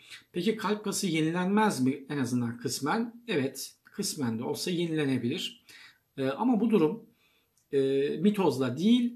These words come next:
fibroz bağ dokusuyla sağlanır. E, bunu da böyle belirtmiş olalım arkadaşlar. E, düz kaslarda ise mitoz bölünme görülür. Çizgili kaslarda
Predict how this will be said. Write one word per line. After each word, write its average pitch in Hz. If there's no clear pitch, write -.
fibroz 190
bağ 175
dokusuyla 180
sağlanır. 120
E, 165
bunu 175
da 143
böyle 143
belirtmiş 151
olalım 143
arkadaşlar. 135
E, 139
düz 190
kaslarda 135
ise 127
mitoz 139
bölünme 131
görülür. 143
Çizgili 226
kaslarda 208